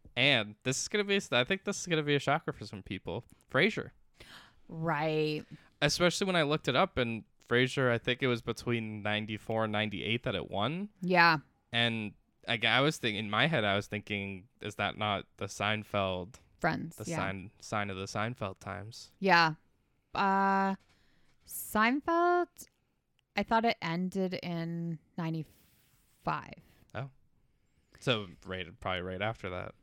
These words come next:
Speaker 1: is
Speaker 2: Oh,
Speaker 1: when
Speaker 2: no, no, no, no. Cheers. It was Cheers.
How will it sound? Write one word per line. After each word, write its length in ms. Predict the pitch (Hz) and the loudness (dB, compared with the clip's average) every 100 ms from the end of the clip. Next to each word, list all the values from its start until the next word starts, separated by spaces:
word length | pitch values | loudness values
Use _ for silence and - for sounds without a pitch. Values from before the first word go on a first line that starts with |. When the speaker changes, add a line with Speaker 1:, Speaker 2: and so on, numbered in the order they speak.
| _ - | _ -14
Speaker 1:
is 160 | 127 - | 0 6
Speaker 2:
Oh, 100 | 247 | 6
Speaker 1:
when 80 | |
Speaker 2:
no, 180 | 233 220 - - | 6 2 -2 -2
no, 160 | 208 - | -2 0
no, 200 | 208 190 _ _ _ - | -2 -2 _ _ _ -4
no. 140 | 175 - _ - | -2 -2 _ -16
Cheers. 380 | - 165 151 - - _ _ _ _ - | 0 0 0 -4 -16 _ _ _ _ -2
It 40 | |
was 120 | 196 | -2
Cheers. 280 | - 151 156 | 0 -2 -2